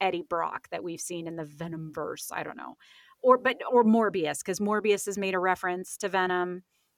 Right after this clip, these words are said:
in the trailer, which is hilarious. But then also Michael Keaton, who plays Vulture, is in Morbius. So is that the same Vulture from Homecoming,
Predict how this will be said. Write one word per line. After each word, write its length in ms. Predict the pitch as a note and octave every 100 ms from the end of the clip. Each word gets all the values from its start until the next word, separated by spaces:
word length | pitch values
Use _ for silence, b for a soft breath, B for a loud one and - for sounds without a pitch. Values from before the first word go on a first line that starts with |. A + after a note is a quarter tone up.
| -
in 160 | G3
the 80 | F3+
trailer, 540 | - G3+ E3+ E3+ E3 D#3+
which 200 | E3+ F3+
is 120 | E3
hilarious. 800 | E3+ D#3+ D#3 D#3+ D#3+ D#3 - - _ - -
But 160 | A3 -
then 340 | A3 G3+ G3 -
also 300 | G#3+ G3+ G#3+
Michael 280 | G3 F#3+ F#3
Keaton, 640 | - C#4+ A#3+ F3+ E3+ G3 _ _ -
who 80 | A#3+
plays 260 | G#3 F3+
Vulture, 600 | F3 D4+ F#4 F3+ D3+ C#3+ - b b
is 160 | G#3 F3+
in 140 | E3+
Morbius. 760 | E3+ D#3+ D3+ C#3+ C#3+ D#3 - - _ _
So 240 | - G3+
is 120 | F#3+
that 280 | F3+ F3 F3
the 60 | G3
same 280 | - F3+ D#3+
Vulture 640 | F3 E3+ F#3+ F3 E3+ E3+
from 540 | _ G#3+ F3+ E3+ E3 E3 _ _
Homecoming, 640 | G3 G3 A#3 A#3+ D4+ G4+